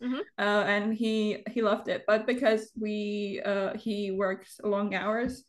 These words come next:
Speaker 2: we didn't really have much time together. So he stopped watching eventually because it was usually taking up a lot of, uh, the Sunday.
Speaker 1: Yeah.
Speaker 2: Um, and we got back to it with my brother in, uh, quarantine with Drive to Survive. So I was, like, bored, didn't know what to watch on Netflix. So I was like, "Okay,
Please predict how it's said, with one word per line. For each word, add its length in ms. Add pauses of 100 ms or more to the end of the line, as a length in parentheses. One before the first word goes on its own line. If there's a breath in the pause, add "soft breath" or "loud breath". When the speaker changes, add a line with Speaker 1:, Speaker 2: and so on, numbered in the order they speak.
(220 soft breath)
Speaker 2:
we 80
didn't 180
really 180
have 200
much 200
time 180
together. 400
So 120
he 100
stopped 360
watching 580 (240 soft breath)
eventually 540
because 380
it 140
was 320
usually 300
taking 280
up 120
a 40
lot 160
of, 200 (100)
uh, 300
the 60
Sunday. 560 (260 loud breath)
Speaker 1:
Yeah. 460
Speaker 2:
Um, 260
and 280
we 120
got 220
back 280
to 120
it 40
with 140
my 140
brother 540
in, 400 (180)
uh, 240
quarantine 640
with 280
Drive 260
to 60
Survive. 440
So 180
I 240
was, 240
like, 180
bored, 360
didn't 200
know 80
what 180
to 80
watch 240
on 100
Netflix. 340
So 140
I 40
was 140
like, 180
"Okay, 260